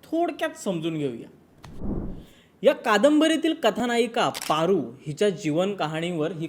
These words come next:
कादंबरी आधारित आहे. पारूचे बालविवाहात लग्न होते.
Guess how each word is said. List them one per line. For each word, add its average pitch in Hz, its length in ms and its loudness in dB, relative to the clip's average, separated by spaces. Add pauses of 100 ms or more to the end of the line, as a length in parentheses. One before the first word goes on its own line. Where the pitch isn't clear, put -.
(140)
कादंबरी 143 500 -4 (140)
आधारित 135 420 -6
आहे. - 100 -18 (520)
पारूचे 247 400 6
बालविवाहात 196 560 4
लग्न 151 280 2
होते. 180 460 -2